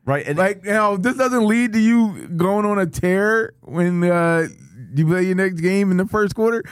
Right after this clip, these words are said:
Speaker 2: I don't wanna hear it. It didn't mean anything. Like, you've consistently let, you know, other teams kinda dictate the pace of the game early on, and it's cost your team.
Speaker 1: Right. And this might be, and this is not something I advocate for at the lower levels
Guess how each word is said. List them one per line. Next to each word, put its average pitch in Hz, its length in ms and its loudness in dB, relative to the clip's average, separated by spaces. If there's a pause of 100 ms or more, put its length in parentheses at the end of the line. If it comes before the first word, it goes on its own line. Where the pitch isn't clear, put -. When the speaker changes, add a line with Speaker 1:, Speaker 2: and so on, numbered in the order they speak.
(240)
Speaker 2:
I 233 100 2
don't 262 100 0
wanna 247 160 2
hear 240 320 2
it. - 160 -6
It 170 80 0
didn't 240 200 0
mean 247 200 2
anything. 160 760 0 (600)
Like, 190 180 0
you've 202 400 -2
consistently 208 1000 -2
let, 156 440 -2 (380)
you 175 160 2
know, 175 160 2
other 175 260 2
teams 175 320 2
kinda 165 320 0 (340)
dictate 196 420 0
the 185 80 0
pace 190 340 0
of 208 80 -2
the 214 80 0
game 156 340 2
early 175 400 2
on, 135 320 0 (320)
and 170 140 2
it's 185 140 0
cost 196 380 0
your 220 100 -2
team. 233 580 -2 (560)
Speaker 1:
Right. 139 160 -4
And 151 180 -2
this 208 220 -4
might 156 340 -4
be, 127 460 -2 (420)
and 131 160 -4
this 170 160 -2
is 123 80 -6
not 135 240 -4
something 113 320 -2
I 104 140 -4
advocate 110 560 -6
for 110 260 -8
at 92 140 -8
the 92 80 -6
lower 95 360 -6
levels 98 600 -6